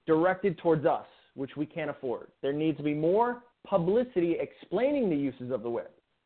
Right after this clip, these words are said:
There's a difference between emergency use of the whip and encouragement use of the whip. You would have to visually showcase in a video package or something like that the proper use of the whip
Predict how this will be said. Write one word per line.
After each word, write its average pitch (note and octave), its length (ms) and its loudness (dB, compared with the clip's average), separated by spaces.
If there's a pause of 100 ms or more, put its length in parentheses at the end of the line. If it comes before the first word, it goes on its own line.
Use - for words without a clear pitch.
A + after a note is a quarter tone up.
(300)
There's G3 160 2
a A3+ 40 2
difference C4 460 -2
between G3 440 -2
emergency F#3+ 560 0
use G3+ 200 -2
of F#3 60 -8
the E3 80 -4
whip D#3 260 -2 (160)
and D#3+ 160 -6
encouragement G3 720 -4
use C#3+ 240 -6
of G#2+ 60 -14
the A#2 60 -10
whip. G#2+ 200 -12 (420)
You E3 80 -4
would F3 100 2
have F3 180 -4
to D#3+ 100 -4 (160)
visually F3 560 0 (240)
showcase F#3 480 0
in D3 100 -4
a D3 80 -2
video F3 300 2
package C3 420 -4
or B2+ 140 -8
something C#3+ 260 -6
like B2 220 -6
that B2 220 -4 (180)
the F#3 80 0
proper G#3+ 520 0
use F#3+ 380 2 (760)
of G#3+ 160 4
the B3+ 80 -2
whip E3+ 220 2